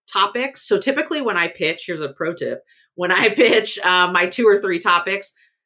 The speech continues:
to, uh, any host, I'm giving them, like, usually one or two connection topics. So that's something that's, like, you know, the audience might really resonate with, talking about their story, stuff that's happened in their life that's brought them to where they are now.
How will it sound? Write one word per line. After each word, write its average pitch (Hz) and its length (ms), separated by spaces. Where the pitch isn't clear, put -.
to, 196 220
uh, 170 120
any 185 240
host, 196 800
I'm 180 240
giving 220 340
them, 175 300
like, 143 280
usually 220 560
one 175 240
or 185 120
two 185 220
connection 151 680
topics. 254 520
So 190 120
that's 170 260
something 175 460
that's, 151 280
like, 139 360
you 196 120
know, 202 100
the 147 120
audience 185 420
might 160 160
really 165 180
resonate 151 500
with, 160 240
talking 165 300
about 156 300
their 156 240
story, 156 580
stuff 151 220
that's 151 160
happened 151 300
in 139 160
their 156 260
life 147 340
that's 147 160
brought 143 220
them 147 140
to 147 100
where 147 140
they 151 120
are 139 140
now. 190 320